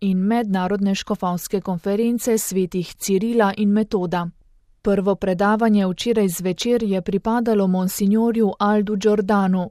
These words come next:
stalnemu opazovalcu Svetega sedeža pri Svetu Evrope, ki je govoril ravno o vlogi Svetega sedeža v Svetu Evrope. Monsignor Giordano je za Radio Vatikan povedal,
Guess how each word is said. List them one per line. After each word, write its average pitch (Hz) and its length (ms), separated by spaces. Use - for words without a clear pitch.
stalnemu 202 680
opazovalcu 196 880
Svetega 196 540
sedeža 208 520
pri 226 200
Svetu 202 460
Evrope, 208 580
ki 214 140
je 196 100
govoril 202 560
ravno 196 460
o 196 120
vlogi 208 380
Svetega 196 540
sedeža 196 540
v 180 80
Svetu 185 440
Evrope. 180 540
Monsignor 202 580
Giordano 202 640
je 196 160
za 185 180
Radio 185 440
Vatikan 208 560
povedal, 202 600